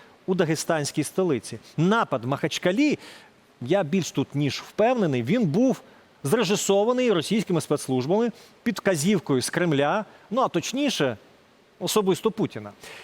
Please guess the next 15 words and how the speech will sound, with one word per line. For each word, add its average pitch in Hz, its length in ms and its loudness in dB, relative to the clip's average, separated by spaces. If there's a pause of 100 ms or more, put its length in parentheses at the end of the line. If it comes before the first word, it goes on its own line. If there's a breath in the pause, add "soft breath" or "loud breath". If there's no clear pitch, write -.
(160 loud breath)
Північний 226 460 0
Кавказ 220 580 0
після 135 280 -2
Другої 160 340 2
Чеченської, 170 760 -2
він 175 240 0
під 196 200 -4
посиленим 190 720 0
контролем 160 580 0
російських 151 460 -2
спецслужб, 196 640 -2
які 139 360 0 (240 loud breath)
відслідковують 226 960 0
будь-яку 180 720 0
активність 185 640 0